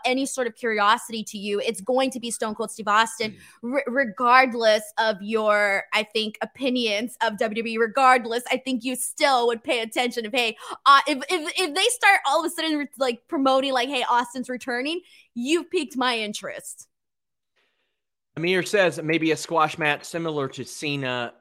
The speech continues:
Speaker 2: Taker." Uh, yeah, I would,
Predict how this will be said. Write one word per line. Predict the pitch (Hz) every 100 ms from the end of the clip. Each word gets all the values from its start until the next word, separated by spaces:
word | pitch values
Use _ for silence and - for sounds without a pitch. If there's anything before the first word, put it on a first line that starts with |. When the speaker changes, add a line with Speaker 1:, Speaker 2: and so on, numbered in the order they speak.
| -
Speaker 2:
Taker." | - 127 120 117 92 85 80 _ _ _ _
Uh, | 110 107
yeah, | 107 107 101
I | 95 117
would, | 117 110 101